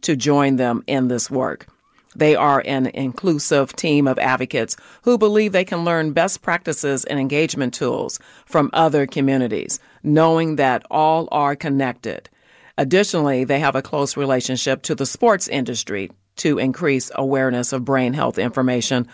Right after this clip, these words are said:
with athletes and their families, coaches, and their respective related support personnel.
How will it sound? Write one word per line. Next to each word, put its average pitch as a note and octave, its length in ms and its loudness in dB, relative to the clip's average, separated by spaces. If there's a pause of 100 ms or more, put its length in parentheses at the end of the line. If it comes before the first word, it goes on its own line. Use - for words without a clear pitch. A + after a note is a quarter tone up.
(260)
with C3+ 260 0
athletes C3 640 0
and C3 200 0
their B2+ 100 0
families, G#2+ 640 -2
coaches, B2+ 640 0 (180)
and A#3 180 4
their A3 140 4
respective E3+ 680 0
related C#3 600 2 (300)
support C#3+ 640 0
personnel. B2+ 720 -2